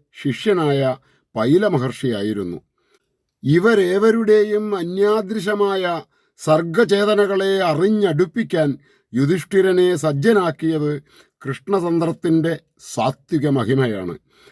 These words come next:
അത് ശരിയാവണ്ണം ധർമ്മജൻ ഗ്രഹിച്ചു പ്രവർത്തിക്കുകയും ചെയ്തു.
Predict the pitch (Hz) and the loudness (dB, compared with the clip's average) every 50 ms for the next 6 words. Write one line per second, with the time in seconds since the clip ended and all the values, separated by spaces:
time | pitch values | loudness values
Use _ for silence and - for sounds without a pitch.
0 | _ _ - 127 160 202 190 - - 151 151 156 196 233 233 214 196 175 160 151 | _ _ -4 -2 0 0 0 0 0 0 2 2 2 2 2 2 2 0 -2 -2
1 | 147 135 110 95 - _ _ _ _ _ 107 110 123 131 143 160 180 185 160 151 | -2 -2 -4 -6 -10 _ _ _ _ _ -6 -2 -2 -2 -2 -2 -4 -2 -2 0
2 | 147 143 135 - _ _ _ _ _ - 131 143 139 110 147 180 143 - _ - | 0 0 -2 -4 _ _ _ _ _ -2 0 0 2 0 0 -4 -6 -8 _ -8
3 | 208 - 151 123 120 139 151 143 - 240 175 - 196 170 160 151 143 139 131 139 | -6 -4 -4 -4 -2 -4 -4 -4 -6 -8 -6 -4 -2 0 0 2 2 0 0 -2
4 | 135 - _ _ _ _ - - 85 90 85 82 | -4 -6 _ _ _ _ -12 -10 -10 -8 -8 -10